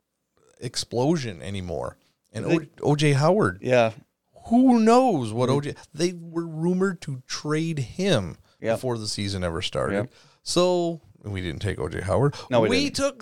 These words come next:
Speaker 1: the third option
Speaker 2: <laughs>
Speaker 1: just because if they trade O J Howard,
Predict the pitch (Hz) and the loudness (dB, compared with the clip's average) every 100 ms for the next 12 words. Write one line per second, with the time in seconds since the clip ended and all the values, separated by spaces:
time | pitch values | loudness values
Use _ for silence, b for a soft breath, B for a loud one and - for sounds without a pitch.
0 | 226 254 - 240 233 214 170 131 - 107 | 0 0 2 2 4 2 0 -2 0 0
1 | 95 - 104 101 139 226 135 147 - 135 | 0 -2 -4 -2 -2 2 2 2 4 4
2 | - 135 156 170 214 220 - - 170 - | 2 -4 -4 0 0 0 -8 -10 -10 -2
3 | 120 98 85 82 - 160 - 170 160 147 | 0 2 0 -6 -4 -4 -4 -4 -4 -6
4 | - 101 95 92 107 - 101 95 95 98 | -6 -4 -4 -4 -6 -6 -6 -4 -4 -4
5 | 87 139 | -2 -2